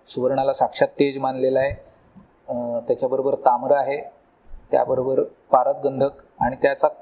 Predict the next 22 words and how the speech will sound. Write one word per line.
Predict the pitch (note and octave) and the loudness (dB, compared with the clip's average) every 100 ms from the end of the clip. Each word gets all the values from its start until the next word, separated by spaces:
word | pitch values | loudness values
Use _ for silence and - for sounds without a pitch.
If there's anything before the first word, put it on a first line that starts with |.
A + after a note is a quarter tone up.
| - _ | -20 _
पा-, | C#3+ B2 A#2 | 2 2 2
गंधकाच्या | B2+ B2+ C3+ C#3 D3 | 0 2 0 0 2
द्रावामध्ये, | C#3 B2+ B2+ C3 C3 C#3 A2 - _ _ _ - | 2 2 0 -4 -2 -2 -4 -14 _ _ _ -8
अ, | C3 | -6
स्वेदन | B2+ C#3 C3+ D3 | -2 -2 0 -2
केलेली | C#3 A#2+ A#2+ B2+ | 0 0 2 -2
पोट्टली | C3+ B2 - C3 A2 - - - _ | 0 2 4 2 0 -8 -20 -20 _
असा | - - C3 | -4 0 0
तो | C#3 | 0
संयोग | C#3 C3+ C#3 A#2+ | -2 0 0 0
आहे. | G2 - - _ _ | -4 -10 -20 _ _
आणि | A#2+ A#2+ | -8 0
पार-, | - A#2+ A#2 A2+ - B2+ | 4 4 4 2 -6 -2
गंधकाला | B2 C3 C3 C3+ | 0 2 2 0
पार्वतीचं | C#3 C3+ C3 C3+ C#3 C#3+ | 2 2 0 -2 -4 -2
रज | B2+ B2+ | -2 -2
म्हणलेलं | B2+ A2+ A#2 B2 B2 | -2 -2 0 2 2
आहे, | C3+ - _ _ - | -2 -8 _ _ -2
ते | B2 - | -2 2
आग्नेय | A#2 B2 C#3 | 0 2 -2
स्वरूपाचं | C#3+ B2+ B2 A#2+ C3 | 0 0 0 0 0
असतं. | A#2+ - | 0 -4